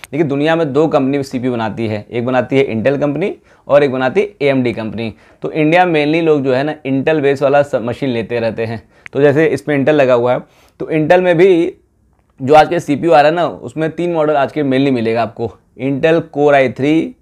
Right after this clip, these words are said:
Intel Core i five, Intel Core i seven। समझे, इतना क्लियर हो चुका ना?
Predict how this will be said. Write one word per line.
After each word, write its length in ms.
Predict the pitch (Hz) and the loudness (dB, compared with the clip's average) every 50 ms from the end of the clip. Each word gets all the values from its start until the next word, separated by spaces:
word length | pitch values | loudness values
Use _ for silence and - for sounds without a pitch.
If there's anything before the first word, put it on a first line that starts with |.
| _ _ _ _ _ _ _ _ _ - 131 | _ _ _ _ _ _ _ _ _ -8 -4
Intel 300 | 139 143 135 156 160 151 151 - | -2 0 2 2 2 2 0 0
Core 140 | 135 135 127 | 0 2 4
i 180 | 127 127 123 117 - - | 2 2 0 -2 0 2
five, 260 | 135 151 165 170 165 - - _ _ _ _ _ - 113 | 2 4 4 2 0 -4 -8 _ _ _ _ _ -10 -6
Intel 280 | 131 135 127 147 147 151 | -4 -2 0 0 0 0
Core 460 | 143 - 127 123 123 123 123 127 131 | -2 -2 -2 0 2 2 2 0 -2
i 180 | - - - 139 | -4 -4 -2 0
seven। 280 | 123 117 117 117 110 104 - _ _ _ _ _ - - - | 2 2 0 -2 -6 -6 -10 _ _ _ _ _ -14 -8 -4
समझे, 180 | 135 147 165 | -2 0 0
इतना 140 | 180 156 175 | 2 2 2
क्लियर 200 | 156 165 175 175 | 2 4 4 4
हो 60 | 170 | 2
चुका 180 | 147 160 170 180 | 2 0 0 -2
ना? 120 | 180 180 | -2 -4